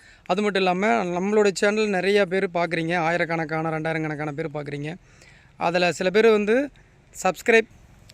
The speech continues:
சப்ஸ்கிரைப் பண்ணாம தான் பார்த்துட்டு இருக்கீங்க. பார்க்குற வரைக்கும் ரொம்ப மகிழ்ச்சி. ஆனா,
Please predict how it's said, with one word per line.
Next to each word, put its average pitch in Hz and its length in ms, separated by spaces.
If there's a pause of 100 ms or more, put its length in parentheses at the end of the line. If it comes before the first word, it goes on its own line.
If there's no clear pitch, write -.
(460)
சப்ஸ்கிரைப் 202 520 (720)
பண்ணாம 185 380
தான் 185 220
பார்த்துட்டு 160 320
இருக்கீங்க. 156 380
பார்க்குற 208 400
வரைக்கும் 202 260
ரொம்ப 180 180
மகிழ்ச்சி. 165 400
ஆனா, 160 180